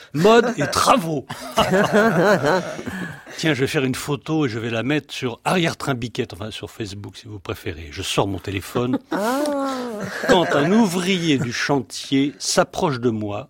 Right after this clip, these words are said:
Speaker 1: il me propose de me coiffer d'un casque parce qu'il y a le chargement d'une grue qui s'approche. <laughs> Je suis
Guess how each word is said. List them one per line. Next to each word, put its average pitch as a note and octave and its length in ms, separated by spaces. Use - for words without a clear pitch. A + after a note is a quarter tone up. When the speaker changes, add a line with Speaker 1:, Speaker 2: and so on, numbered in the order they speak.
Speaker 1:
il C3+ 80
me C3 120
propose A#2+ 680
de G#2+ 80
me G#2 120
coiffer - 440
d'un G#2+ 200
casque - 720
parce - 180
qu'il B2 240
y C#3 120
a C#3+ 60
le G#2+ 140
chargement C3+ 520
d'une A2+ 260
grue A#2 260
qui B2+ 100
s'approche. G2 640
<laughs> C3 680
Je - 80
suis G#2+ 140